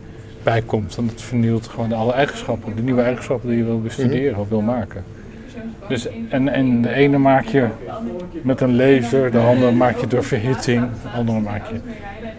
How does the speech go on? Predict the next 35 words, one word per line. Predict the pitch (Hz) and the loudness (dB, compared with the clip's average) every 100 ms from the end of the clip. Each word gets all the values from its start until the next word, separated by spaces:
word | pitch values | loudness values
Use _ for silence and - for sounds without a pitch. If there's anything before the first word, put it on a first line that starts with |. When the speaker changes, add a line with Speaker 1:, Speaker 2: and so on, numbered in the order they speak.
| - | -2
Speaker 1:
door | 127 123 | 2 2
een | 120 | 2
elektronenstraal. | 120 120 - 139 127 120 - - 120 113 123 | 0 0 2 4 4 0 -4 -4 0 2 2
Dus | 120 - | 0 0
je, | 135 131 | 0 0
je | 131 | 0
hebt | 135 | -2
verschillende | 131 - 160 139 | -2 0 0 0
technieken | - 160 156 151 | -2 0 2 2
om | 131 | 2
zo'n | 147 | 2
dunne | 131 127 | 2 2
laag | 123 117 | 2 2
te | - | 0
maken. | - 113 - 156 147 | 0 0 -2 -6 -6
Speaker 2:
Oké. | 147 123 - - 156 | -4 -4 -4 -8 -8
Speaker 1:
En | - | -8
dan | 98 113 | -4 -2
heb | 117 | 2
je | |
nog | 143 139 | 2 0
verschillende | - 160 151 139 | 2 4 4 4
technieken | 147 - 151 - - - - - - - - | 0 0 -4 -4 -6 -10 -14 -12 -12 -12 -2
om | 151 139 | 0 0
te | 113 | -2
kijken | 110 165 156 151 131 107 | 4 6 4 2 -2 2
wat | 156 - | 0 0
je | - | -4
gegroeid | 117 - 160 160 - | -4 -2 0 0 0
hebt | 107 104 | -6 -4
en | |
wat | 113 127 | -6 -4
je | 143 | -6
gemaakt | - 135 139 - | -6 -6 -6 -8
hebt. | 101 | -12